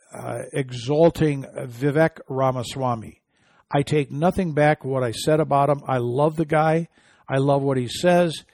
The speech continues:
He's so precise, he gets himself in trouble. That's right. When you're that smart, you can, you are precise,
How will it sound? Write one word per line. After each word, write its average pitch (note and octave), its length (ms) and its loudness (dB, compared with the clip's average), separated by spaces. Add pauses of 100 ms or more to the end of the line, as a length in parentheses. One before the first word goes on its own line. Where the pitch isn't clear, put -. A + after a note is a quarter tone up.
(220)
He's D3+ 340 -2
so F3+ 180 4
precise, E3 680 0
he C#3+ 100 -8
gets D3+ 320 -2
himself C3+ 540 -6
in G#2 120 -14
trouble. D#3+ 560 0 (720)
That's C#3 220 -6
right. F3+ 280 4 (380)
When C3 100 -14
you're C#3 140 2
that G3+ 180 6
smart, G#3 480 2
you D3 140 -6
can, E3 120 -10
you E3 240 2
are D3 100 4
precise, D3 760 0